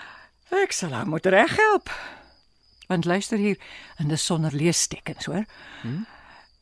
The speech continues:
Speaker 1: Ek hoop Toby verstaan hoekom ek nie gekom het nie. Stuur my sy nommer. Ek wil hom WhatsApp om af te spreek. Wat kos 'n WhatsApp? Suidwes toe?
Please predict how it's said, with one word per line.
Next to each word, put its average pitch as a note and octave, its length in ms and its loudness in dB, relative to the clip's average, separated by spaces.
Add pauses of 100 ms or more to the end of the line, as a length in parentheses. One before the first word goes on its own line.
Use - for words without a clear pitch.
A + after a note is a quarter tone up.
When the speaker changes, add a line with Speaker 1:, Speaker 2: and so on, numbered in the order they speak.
(120)
Speaker 1:
Ek G#4+ 320 4
hoop F4+ 400 4
Toby E4+ 280 4
verstaan A3 520 -2
hoekom D3+ 320 -4
ek - 120 -14
nie B2+ 120 -8
gekom D3 320 -6
het - 160 -18
nie. C3 140 -12 (180)
Stuur F#4+ 480 6
my D#4 160 6
sy C#4+ 240 2
nommer. A3+ 400 6 (480)
Ek C4 160 2
wil F4+ 160 6
hom D4 160 6
WhatsApp D#4+ 560 4 (160)
om F#3+ 240 2
af F3+ 160 0
te - 120 -6
spreek. - 440 -10 (720)
Wat C#4 400 4
kos A4 240 0
'n G4 160 4
WhatsApp? G4+ 480 -4 (320)
Suidwes B3 560 0
toe? G#4+ 80 -2